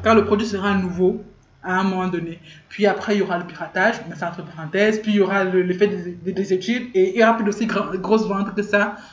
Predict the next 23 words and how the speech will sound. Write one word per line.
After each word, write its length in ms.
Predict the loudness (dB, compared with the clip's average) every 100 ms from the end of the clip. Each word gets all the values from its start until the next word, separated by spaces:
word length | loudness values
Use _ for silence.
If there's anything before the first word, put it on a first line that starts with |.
| -10
sur 180 | 2 4
la 140 | 4
durée. 360 | 0 -2 -4 -6 -18 0
Or, 160 | 2 4
l'entreprise 480 | 2 0 -2 0 4
de 100 | 4
logis-, 300 | 4 0 -10 0
de, 160 | 2
de, 260 | 2 -2 -4
de, 120 | -6 -8 -10 -8
de, 640 | -6 -6 -6 -8 -8 -12 -16 _ _ -20 _
enfin, 140 | -6 -6
<laughs> 40 | -8
de 280 | -12 -14
production 360 | -6 -6 0 0
de 60 | 2
logiciels, 440 | 0 0 2 4
on 40 |
va 100 | 2
dire 100 | -2
ça 140 | -8 -10
comme 180 | -10 -4
ça. 240 | -4 -4